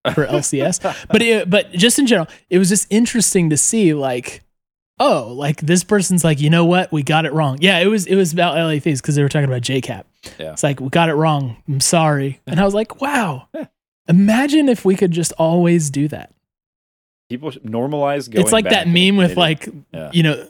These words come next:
Speaker 1: the world if we, you
Speaker 2: Yeah,
Speaker 1: know,
Speaker 2: yeah,
Speaker 1: blank,
Speaker 2: exactly.
Speaker 1: blank, blank. And
Speaker 2: Yeah.
Speaker 1: it's like that. That's, that's what I was feeling like.
Speaker 2: There's
Speaker 1: Good,
Speaker 2: something to that.
Speaker 1: good vibes there. Maybe
Speaker 2: Yeah.
Speaker 1: we can do that for the L C S team in Abu Dhabi.
Speaker 2: <laughs>
Speaker 1: Okay. Let's talk about the desk segment f-, for closer.
Speaker 2: Yeah.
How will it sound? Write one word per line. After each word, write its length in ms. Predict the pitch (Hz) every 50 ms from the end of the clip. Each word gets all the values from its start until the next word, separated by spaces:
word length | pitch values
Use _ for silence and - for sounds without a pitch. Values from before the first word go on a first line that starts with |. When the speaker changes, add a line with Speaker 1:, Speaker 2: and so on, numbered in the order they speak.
| _ _ -
Speaker 1:
the 180 | 170 156 180
world 460 | 165 156 156 160 160 160 156 156 147 -
if 360 | - 160 151 143 - - -
we, 340 | 156 143 139 139 135 135 135
you 120 | 131 113
Speaker 2:
Yeah, 60 | 107 - 127
Speaker 1:
know, 60 | 127
Speaker 2:
yeah, 40 | 123 123
Speaker 1:
blank, 100 | 127 131
Speaker 2:
exactly. 240 | 131 113 107 104 131
Speaker 1:
blank, 20 |
blank. 280 | 127 131 139 139 139 143
And 80 | 139
Speaker 2:
Yeah. 40 | 135
Speaker 1:
it's 120 | 131 - 147
like 120 | 131 131
that. 180 | - 139 120 143
That's, 440 | - 131 - 143 160 170 175 170 -
that's 280 | - 151 160 156 - -
what 140 | 180 180 175
I 40 |
was 160 | 175 170 165 -
feeling 280 | - 180 175 170 156
like. 280 | 135 110 113 - - _ -
Speaker 2:
There's 100 | - -
Speaker 1:
Good, 120 | 170 185 180
Speaker 2:
something 320 | 180 - - - 127 -
to 200 | _ - - 92
that. 200 | - 69 127 127
Speaker 1:
good 160 | 156 180 196
vibes 460 | 175 143 156 151 147 139 131 123 117 123
there. 280 | 120 110 107 110 113 _ - -
Maybe 160 | 151 156 156
Speaker 2:
Yeah. 40 | 156
Speaker 1:
we 60 | 156
can 120 | 143 147 135
do 60 | 135
that 180 | 123 123 120
for 80 | 117 110
the 80 | 98 76
L 140 | - 113 107
C 100 | 107 107
S 140 | 113 - -
team 160 | - 120 -
in 60 | -
Abu 160 | - - - -
Dhabi. 640 | - - _ _ _ _ - - - - - 190 -
Speaker 2:
<laughs> 20 |
Speaker 1:
Okay. 240 | 220 208 185 135 - - _ - - - _ _ _ _ _ _ _ _ _ _ _ _ _ -
Let's 240 | 190 254 - - -
talk 220 | - 320 302 -
about 220 | 220 185 180 170 -
the 60 | 170
desk 340 | 147 131 143 143 - - - -
segment 440 | - 156 135 123 131 127 123 - _ _ _ _ _ _ _ _ _ _ - -
f-, 80 | 135 - -
for 180 | - - 131 113
closer. 560 | - - - 139 110 98 95 - - _ _ _ _ _ _ -
Speaker 2:
Yeah. 200 | 95 98 98